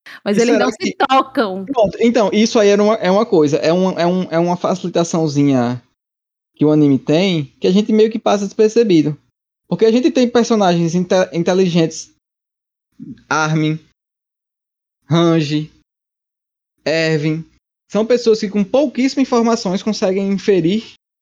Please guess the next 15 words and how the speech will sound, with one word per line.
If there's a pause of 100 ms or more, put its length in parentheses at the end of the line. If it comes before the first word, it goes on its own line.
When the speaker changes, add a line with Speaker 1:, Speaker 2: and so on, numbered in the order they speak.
(360)
Speaker 2:
muita
coisa
e
geralmente
eles
acertam
naqueles
que
inferem. (760)
E
aí
você
tem
a,
a,